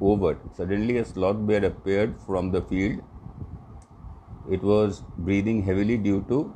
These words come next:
running and the excessing heat. The narrator says that, uh, he would never shoot a bear without any reason.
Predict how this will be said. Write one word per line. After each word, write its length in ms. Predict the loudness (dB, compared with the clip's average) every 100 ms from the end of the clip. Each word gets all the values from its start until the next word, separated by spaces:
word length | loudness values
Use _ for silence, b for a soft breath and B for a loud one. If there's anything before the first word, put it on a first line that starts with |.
| -12
running 540 | -2 2 2 2 0 -6 _ _ _ _ _ -20 _ _ -6
and 300 | 0 0 0 -4
the 100 | -6 -6
excessing 440 | -4 -4 -2 -2
heat. 200 | -2 -4 -8 -12 -16 -20 -20 -20 -20 -16 -14 -8
The 60 | -2
narrator 400 | 2 2 2 0
says 360 | 2 0 2 4
that, 320 | 4 2 0
uh, 300 | 2 2 2
he 140 | 2
would 200 | 2 2
never 600 | 2 4 4 6 4 4 -4 -16 -20 -12 -2
shoot 240 | -2 2
a 220 | 0 0 -4
bear 560 | -6 2 4 6 4 2
without 380 | 0 0 0 0
any 300 | -2 -2 0
reason. 480 | 2 2 2 -2